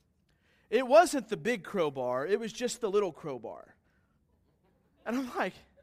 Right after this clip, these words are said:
of, as chipper as could be. Son, okay.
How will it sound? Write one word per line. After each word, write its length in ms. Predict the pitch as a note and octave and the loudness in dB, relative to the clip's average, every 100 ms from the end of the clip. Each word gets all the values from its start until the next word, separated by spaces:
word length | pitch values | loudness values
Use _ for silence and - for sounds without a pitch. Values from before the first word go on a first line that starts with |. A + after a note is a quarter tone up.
| _ _ _ _ _ - | _ _ _ _ _ -2
of, 340 | A#3 G#3+ F3+ - _ _ _ _ _ _ _ _ _ _ _ _ _ _ _ _ _ _ _ _ _ _ _ _ - | -2 -2 -12 -16 _ _ _ _ _ _ _ _ _ _ _ _ _ _ _ _ _ _ _ _ _ _ _ _ -8
as 120 | B3+ | -8
chipper 440 | - - D4 - C4 | -6 -4 -6 -6 -6
as 140 | B3 | -6
could 180 | - A#3 | -6 -8
be. 340 | B3 A#3+ A#2 G2+ _ _ _ _ _ _ _ _ _ _ _ | -6 -8 -10 -16 _ _ _ _ _ _ _ _ _ _ _
Son, 240 | - - - - _ _ _ - | -20 -18 -20 -20 _ _ _ -18
okay. 260 | C3 B2+ | -18 -18